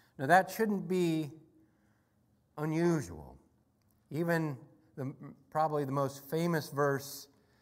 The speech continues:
in the Bible, John three sixteen, says the same thing. And, and really, it's John three sixteen that was sort of, uh, you know,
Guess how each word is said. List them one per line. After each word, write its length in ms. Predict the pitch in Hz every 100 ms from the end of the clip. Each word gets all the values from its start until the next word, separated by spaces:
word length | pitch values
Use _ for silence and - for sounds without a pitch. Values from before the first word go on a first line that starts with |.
| _ _
in 160 | 147 143
the 60 |
Bible, 300 | 139 175 143
John 300 | 135 135 131
three 260 | 131 175 170
sixteen, 840 | 165 165 - - 208 139 120 120 120 - - _ _ _
says 760 | - - 202 185 151 135 131 131
the 120 | 147 135
same 720 | - 196 175 151 131 123 120 - _
thing. 360 | 220 214 135 113 - - - -
And, 160 | 165
and 240 | 208 185 202
really, 220 | 247 175
it's 120 | 139
John 260 | 147 180 180
three 160 | 175
sixteen 480 | 156 156 - 233 185
that 120 | 160
was 180 | 143 143
sort 240 | 156 170
of, 160 | 156 131 - - - -
uh, 160 | 139 139
you 120 | 151
know, 220 | 123 107